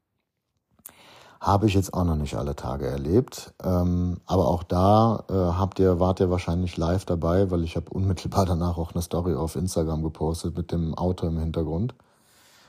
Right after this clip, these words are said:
Ähm, ansonsten findet ihr dazu auch noch ein Reel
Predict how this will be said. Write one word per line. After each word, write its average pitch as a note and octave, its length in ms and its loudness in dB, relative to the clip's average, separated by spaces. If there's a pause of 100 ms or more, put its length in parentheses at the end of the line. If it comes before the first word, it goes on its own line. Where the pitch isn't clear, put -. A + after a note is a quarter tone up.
(280)
Ähm, F2 880 0 (1200)
ansonsten F#2 420 2
findet F#2 260 -2
ihr F2 80 0
dazu E2 480 -4
auch E2 220 -2
noch F2 140 -6
ein D#2+ 260 -4
Reel E2+ 680 -2